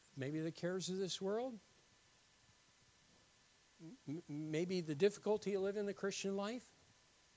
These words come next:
Do those things sound familiar in the story of Jesus? Okay, those things got in the way. The Word of God stopped having its effect in their life. And you know what? Eventually, they did something they never do. They,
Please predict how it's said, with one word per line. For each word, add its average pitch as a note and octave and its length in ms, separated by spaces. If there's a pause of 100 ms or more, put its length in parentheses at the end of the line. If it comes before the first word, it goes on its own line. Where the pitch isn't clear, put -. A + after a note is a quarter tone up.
(480)
Do C#3 120
those G3+ 200
things A#3+ 220
sound B3 320
familiar C4 380
in B3 120
the A#3 60
story B3+ 360
of G3 80
Jesus? A#3 380 (480)
Okay, F#3 120 (240)
those G3+ 200
things G#3+ 240
got G3+ 220
in G3+ 60
the F#3 80
way. F#3 340 (420)
The D#3+ 80
Word F3 200
of D3 100
God F3 220
stopped E3+ 360
having F3 280
its D3+ 180
effect E3+ 400
in D3+ 120
their D3 140
life. E3 280 (560)
And D#3+ 100
you F#3 80
know G3 120
what? A3 260
Eventually, D#3+ 580 (580)
they D#3+ 120
did F3 180
something E3+ 320
they E3 100
never F3 300
do. E3 240 (140)
They, D3 80